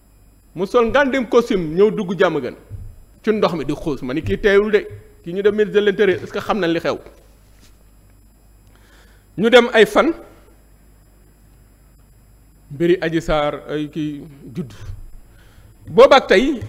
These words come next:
lu ëpp juróom benn fukki ndaw faatu nañ ci réew mi.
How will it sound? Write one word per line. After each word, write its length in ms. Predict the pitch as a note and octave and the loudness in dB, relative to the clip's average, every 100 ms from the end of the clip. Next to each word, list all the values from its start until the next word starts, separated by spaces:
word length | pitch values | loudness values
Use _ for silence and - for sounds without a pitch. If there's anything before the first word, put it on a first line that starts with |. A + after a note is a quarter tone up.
| - - _ _ _ _ _ | -16 -20 _ _ _ _ _
lu 120 | F#3+ A#3 | -4 -4
ëpp 200 | D4 G#3+ | -2 -2
juróom 240 | A3 D#4 A3 | 0 0 0
benn 220 | A#3+ A#3+ | 2 2
fukki 280 | A3+ - - | 0 -4 -4
ndaw 220 | F#3 F#3+ G3+ | -2 0 -2
faatu 320 | - G#3 G#3+ | -2 -2 0
nañ 140 | F#3 E3+ | -2 -2
ci 80 | |
réew 160 | C#3+ A#2 | -6 -6
mi. 200 | G2+ | -8